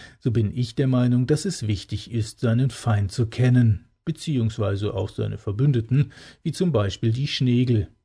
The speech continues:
Dazu gehört auch, und hier kommen wir zum eigentlichen Thema dieses Kapitels,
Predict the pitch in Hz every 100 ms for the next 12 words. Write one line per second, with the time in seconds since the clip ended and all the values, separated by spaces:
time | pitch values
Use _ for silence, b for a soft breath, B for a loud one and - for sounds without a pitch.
0 | _ _ _ _ _ _ 107 - 104 104
1 | 110 107 143 160 B B B B 107 101
2 | 123 117 117 113 101 101 92 - - -
3 | 160 123 - 104 - - 113 110 107 110
4 | 123 - 127 113 135 165 -